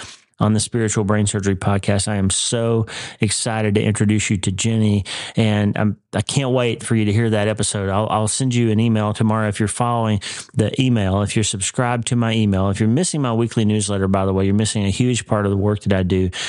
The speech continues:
and I think it would be helpful to you. So please go sign up. D R Lee Warren dot substack dot com is the easiest place to sign up.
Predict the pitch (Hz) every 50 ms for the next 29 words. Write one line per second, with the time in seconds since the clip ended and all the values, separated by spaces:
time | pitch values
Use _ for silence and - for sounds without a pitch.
0 | - - - 107 104 - 127 117 120 110 101 95 107 98 - 117 110 107 - -
1 | 110 95 95 - 104 98 98 101 95 - - - - - - 131 110 - - 139
2 | 143 131 117 - 127 117 110 - - 120 110 110 104 104 104 104 104 - - -
3 | - - - - - - 185 151 127 123 113 117 117 - 123 117 113 120 117 113
4 | 113 113 110 107 107 107 - - - 120 110 - - 117 107 98 107 107 98 107
5 | - - 113 113 110 110 104 101 95 92 113 113 107 107 113 110 107 - - 113
6 | 107 107 - - 107 - - 110 104 104 107 110 107 107 95 -